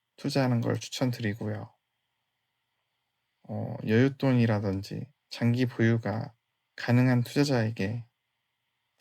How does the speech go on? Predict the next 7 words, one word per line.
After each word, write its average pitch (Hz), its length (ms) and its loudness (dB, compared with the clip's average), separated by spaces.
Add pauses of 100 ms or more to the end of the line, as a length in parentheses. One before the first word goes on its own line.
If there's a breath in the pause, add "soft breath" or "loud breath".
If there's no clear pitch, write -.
적합하다는 127 600 0
말씀을 107 720 0
드릴 127 220 0
수 - 160 -4
있을 - 180 -8
것 113 120 -2
같아요. 104 520 -4